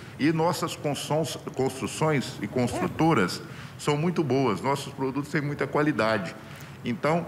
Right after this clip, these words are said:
quando a economia melhorar, passada a crise, fa-, é, o governo fazendo as reformas, reforma administrativa, reforma tributária,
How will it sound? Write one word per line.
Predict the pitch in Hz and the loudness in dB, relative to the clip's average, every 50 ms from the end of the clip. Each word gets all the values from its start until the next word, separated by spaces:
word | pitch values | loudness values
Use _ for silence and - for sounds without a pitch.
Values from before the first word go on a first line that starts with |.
| - - - - - - - | -6 -12 -14 -16 -16 -8 -2
quando | - 190 226 240 233 214 208 175 - - | 0 4 4 4 4 4 4 2 2 2
a | 131 151 156 | 2 2 0
economia | 151 - - 170 165 165 151 139 135 131 120 101 87 87 | 0 0 0 2 2 2 2 2 2 2 2 2 2 0
melhorar, | 110 147 185 196 185 160 131 123 110 90 76 - - - | 0 2 2 4 4 4 4 4 4 2 0 -2 -4 -4
passada | - 135 131 127 - - 175 170 190 196 170 | 0 0 0 0 0 2 2 2 4 2 2
a | 147 | 0
crise, | - - 143 127 110 101 85 - 90 80 - - - - - - - - - - | 0 -2 0 0 0 0 -2 -2 -6 -8 -8 -10 -14 -14 -16 -16 -16 -16 -16 -14
fa-, | - - - 139 143 - 127 139 - | -12 -4 -2 0 2 4 4 4 4
é, | 139 143 135 | 4 4 2
o | 135 | 2
governo | 131 131 143 123 127 165 175 170 | 2 2 2 2 4 4 2 2
fazendo | 170 - 180 143 120 107 156 175 180 180 | 2 2 2 2 2 4 2 2 4 2
as | 175 139 | 2 2
reformas, | 139 156 139 - - 147 135 127 107 92 92 87 | 2 0 0 2 2 2 4 4 2 2 0 -2
reforma | 113 104 104 - 139 143 147 | -2 -2 0 2 2 2 2
administrativa, | 147 139 135 143 143 139 123 123 131 120 110 - - 139 123 101 104 | 2 0 0 -2 -2 -2 -2 0 0 0 0 0 0 0 2 2 2
reforma | 98 120 117 107 - - 147 151 147 | 2 2 0 0 2 2 2 2 2
tributária, | 127 - - 127 113 104 - - 131 143 147 143 135 | 0 -2 -2 -2 -2 -2 0 2 2 2 2 2 0